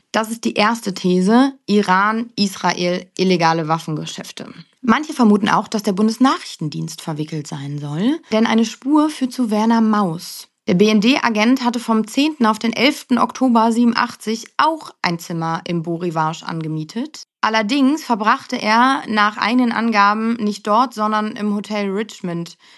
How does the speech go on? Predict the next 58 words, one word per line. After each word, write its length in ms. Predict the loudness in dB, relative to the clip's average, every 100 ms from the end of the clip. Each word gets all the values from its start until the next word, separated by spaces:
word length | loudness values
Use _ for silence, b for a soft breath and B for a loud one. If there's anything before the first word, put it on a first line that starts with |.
| b
seine 320 | -4 -2 0
Nacht. 460 | 0 0 -2 -8 0
Maus 300 | 2 2 0
gab 260 | -2 0
an, 220 | 0 0
sich 240 | 0 -2 -2
wegen 180 | -2 -2
Verhandlungen 540 | -4 -2 0 2 0
im 100 | -2
Zusammenhang 520 | -4 -2 -2 -2 -4
mit 120 | -4
einer 220 | -4 -6 0
Geiselnahme 720 | 0 0 -2 -2 -2 -2 -2
im 100 | -4
Libanon 540 | -6 -6 -6 -6 -8 B B B B -4
in 160 | 0
Genf 420 | 0 -2 -4 -8 -10 -2
aufgehalten 560 | -2 -2 -14 -14 -16 -16
zu 240 | -16 -12
haben. 400 | -10 -6 -8 -10 -14
Ich 160 | -2
habe 480 | 2 2 2 -2 0
dann 220 | 2 2 2
auch 100 | 0
mal 120 | 0
ein 100 | 0
bisschen 180 | 0 -2
gegoogelt 540 | -2 -4 2 2 2
und 120 | 0
mir 360 | 0 0 -2 -2
so 340 | -2 -2 -4 -6
aktuelle 400 | -6 -2 0 0
Berichterstattung 560 | -2 -4 -8 -6 -4
angeguckt. 420 | -4 -4 -4 -8 -10
Es 140 | -8
gibt 180 | -8 -4
zum 140 | 0
Beispiel 500 | 2 2 0 -2 0 0
ein 120 | 2
Gerichtsurteil. 640 | 4 2 0 -4 0 -2
Ich 60 | -2
krieg 160 | -4 -2
das 140 | -2
jetzt 160 | -2 0
nicht 180 | 2
mehr 80 | 2
hundertprozentig 560 | 4 2 0 -2 -2 -2
zusammen, 320 | 0 2 2
weil 140 | 0
wenn 80 | 0
ich 100 | 0
das 160 | 0 0
jetzt 140 | -2
hier 100 | 0
auch 60 | 2
noch 160 | 2
gemacht 240 | 0 -2 -2
hätte, 180 | -6